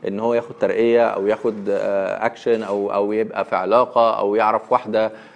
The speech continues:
فممكن يفضل فترة او تفضل فترة طويلة معجب بحد، بس هو مش قادر يتكلم معاه، مش قادر ي-، يقول.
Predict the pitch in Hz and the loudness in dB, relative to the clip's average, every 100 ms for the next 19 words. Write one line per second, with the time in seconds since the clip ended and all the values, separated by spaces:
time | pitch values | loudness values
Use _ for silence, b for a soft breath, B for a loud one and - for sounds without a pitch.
0 | B 113 107 135 151 139 151 143 127 127 | B -6 -4 -2 0 0 0 2 2 2
1 | 143 143 131 120 113 135 127 123 139 135 | 0 2 2 0 0 -2 0 0 0 0
2 | 127 - 127 131 139 B B B 120 135 | -2 -2 -2 0 -2 B B B 2 2
3 | 123 110 135 147 123 - 131 135 123 120 | 2 -2 -4 -4 -6 -2 0 0 -2 -6
4 | 127 127 120 - 120 117 107 104 90 95 | -2 -2 -2 -2 -2 -2 -4 -8 -8 -6
5 | 110 110 104 95 101 - - - 98 | -4 -4 -4 -6 -8 -8 -6 -4 -4